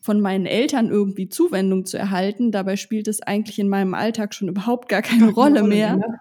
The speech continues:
Speaker 2: ne? Ja.
Speaker 1: Und ich merke aber, wie mich das an ganz vielen Stellen irgendwie blockiert oder mein Verhalten bestimmt und dann eben einfach total stark zu Unzufriedenheit führt, weil der Zweck,
Speaker 2: Mhm.
Speaker 1: den ich damit erfülle, überhaupt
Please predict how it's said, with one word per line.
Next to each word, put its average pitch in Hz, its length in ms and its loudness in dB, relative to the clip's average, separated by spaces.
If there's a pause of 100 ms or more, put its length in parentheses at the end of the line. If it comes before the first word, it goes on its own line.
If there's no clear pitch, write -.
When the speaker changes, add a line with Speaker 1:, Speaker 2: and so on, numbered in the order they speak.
(240)
Speaker 2:
ne? 220 80 -2
Ja. 220 80 0
Speaker 1:
Und 220 80 4
ich 214 140 0
merke 240 340 0
aber, 214 300 0
wie 220 80 2
mich 220 160 2
das 214 200 -4
an 202 160 -2
ganz 285 360 -2
vielen 226 320 -2
Stellen 226 440 -6
irgendwie 214 300 -2
blockiert 196 540 -6
oder 180 160 -6
mein 185 240 -4
Verhalten 202 480 -4
bestimmt 196 580 -6 (500)
und 202 140 0
dann 208 160 0
eben 208 240 -2
einfach 202 320 -4
total 226 400 -4
stark 233 380 -6
zu - 100 -16
Unzufriedenheit 190 840 -2
führt, 170 340 -6
weil 170 220 -4
der 165 180 -8
Zweck, 202 300 -2
Speaker 2:
Mhm. 190 60 -4
Speaker 1:
den 185 160 0
ich 190 120 -4
damit 180 280 -4
erfülle, 202 440 -2
überhaupt 202 540 -2